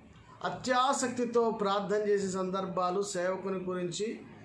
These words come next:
ఏమైనా ఉన్నాయా? ఉంటే సంతోషం.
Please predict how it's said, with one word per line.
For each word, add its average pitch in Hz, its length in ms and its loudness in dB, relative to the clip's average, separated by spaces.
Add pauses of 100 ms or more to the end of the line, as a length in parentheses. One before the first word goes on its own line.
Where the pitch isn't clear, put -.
(200)
ఏమైనా 180 520 2
ఉన్నాయా? 170 600 2 (1040)
ఉంటే 202 220 0
సంతోషం. 254 560 0